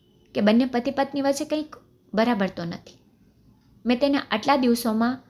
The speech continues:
સાથે જોયા ન હતા. ન તો તે બંને પ્રેમથી એક સાથે વર્તન કરતા હતા કે સાંજે સરિતા ઓફિસથી વહેલા ઘરે આવી. તેને જોઈ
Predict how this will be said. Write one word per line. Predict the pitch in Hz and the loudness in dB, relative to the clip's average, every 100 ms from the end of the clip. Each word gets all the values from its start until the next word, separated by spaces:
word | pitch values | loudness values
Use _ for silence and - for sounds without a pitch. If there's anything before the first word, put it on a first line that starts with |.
| _ _ - | _ _ -18
સાથે | - 277 294 320 | -2 -2 2 0
જોયા | 233 196 | 2 0
ન | 180 | -2
હતા. | 185 - 190 - _ _ _ _ - - | -6 -8 -14 -16 _ _ _ _ -14 2
ન | 214 | 2
તો | 220 196 | 2 -2
તે | 202 | 0
બંને | 190 202 185 | 0 0 -2
પ્રેમથી | - 208 254 269 285 240 - _ _ - | 0 2 2 0 -6 -6 -12 _ _ -4
એક | 240 - | -4 0
સાથે | - 190 262 | -2 -2 0
વર્તન | 262 262 277 | 0 0 -2
કરતા | 277 285 285 | -2 -2 -2
હતા | 269 277 262 - _ _ _ _ _ - _ _ - | -2 -6 -12 -18 _ _ _ _ _ -20 _ _ -4
કે | |
સાંજે | 294 302 302 | 0 2 2
સરિતા | 311 269 240 262 269 - | 2 2 2 2 0 0
ઓફિસથી | 226 277 269 285 | -2 -2 -4 -2
વહેલા | 202 226 262 | 0 2 0
ઘરે | 262 220 190 | -2 -2 -2
આવી. | 185 - - _ _ - - _ _ - - - - | -6 -16 -20 _ _ -20 -20 _ _ -20 -20 -20 -2
તેને | 254 302 | 0 2
જોઈ | 294 285 | 0 0